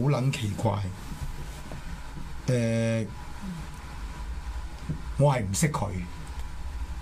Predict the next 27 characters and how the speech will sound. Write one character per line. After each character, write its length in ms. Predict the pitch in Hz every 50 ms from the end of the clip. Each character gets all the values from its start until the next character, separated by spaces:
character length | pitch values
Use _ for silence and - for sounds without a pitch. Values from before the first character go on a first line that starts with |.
| - - - - - -
即 120 | - 220
係 60 | 220 185
我 180 | 165 151 156
知 180 | 151 - 220 196
道 120 | 208 170
呢 100 | 165 190
位 120 | 180 160 151
小 280 | 147 - 151 143 147
姐 160 | 147 156 147
叫 160 | 135 139 127 117
崔 360 | - - 151 151 147 147 147
文 140 | 143 113 101 98 95 87
馨， 300 | 98 123 123 120 117 113 113 - - - - - - - - - - - - - - - - - - - - - - - -
係 260 | - 110 107 110 104
啦。 180 | 104 101 98 98 90 - - - - - - - - - - - -
咁 340 | 156 165 180 214 233 180 175 - - - - - -
崔 180 | - 190 202
文 220 | 196 160 117 98 98
馨 340 | 92 113 151 170 165 165 160
係 140 | 143 127 117
咩 180 | 135 151 151
人 220 | 131 104 - 101 113
呢？ 120 | 123 127 131 - -
唔 160 | - 98 92 -
識。 180 | - 131 - - - - - - - - - - - - - - - - - - - -
咁 160 | 143 160 190
呢， 100 | 226